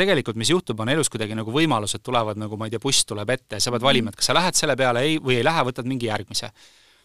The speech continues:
Speaker 1: Et, äh, mina esimest korda puutusin poliitikaga kokku, äh, see on täielik juhus, ma õppisin Tartu Ülikoolis semiootikat, sain tuttavaks ühe neiuga, äh, kes siis omakorda,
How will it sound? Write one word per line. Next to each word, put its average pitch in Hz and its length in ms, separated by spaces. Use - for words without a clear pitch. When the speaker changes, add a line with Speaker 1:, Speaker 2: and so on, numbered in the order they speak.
Speaker 1:
Et, 117 240
äh, 120 240
mina 175 260
esimest 175 260
korda 110 220
puutusin 117 320
poliitikaga 123 540
kokku, 113 440
äh, 110 360
see - 160
on 104 60
täielik 131 480
juhus, 135 480
ma 113 100
õppisin 110 320
Tartu 123 300
Ülikoolis 107 380
semiootikat, 131 680
sain 107 220
tuttavaks 107 600
ühe 110 180
neiuga, 143 600
äh, 113 640
kes - 260
siis 117 180
omakorda, 113 480